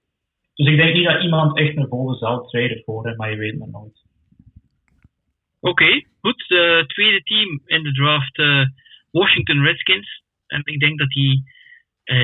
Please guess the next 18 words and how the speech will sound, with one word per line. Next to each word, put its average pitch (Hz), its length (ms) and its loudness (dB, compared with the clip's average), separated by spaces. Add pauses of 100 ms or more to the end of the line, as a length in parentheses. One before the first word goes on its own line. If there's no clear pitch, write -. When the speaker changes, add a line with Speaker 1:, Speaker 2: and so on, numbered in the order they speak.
(140)
Speaker 2:
heel 165 240 4
veel 170 260 2
noden 180 520 4
hebben, 196 400 0
maar, 151 280 0 (300)
eh, - 100 -4
waar 151 400 0
ga 147 160 0
je, 147 380 2 (200)
eh, 139 280 0 (280)
hier 135 400 2
voor 139 140 4
de 135 100 6
Redskins, 170 720 0 (300)
waar 143 180 0
kies 208 180 -6
je 147 100 -2
voor? 117 200 -4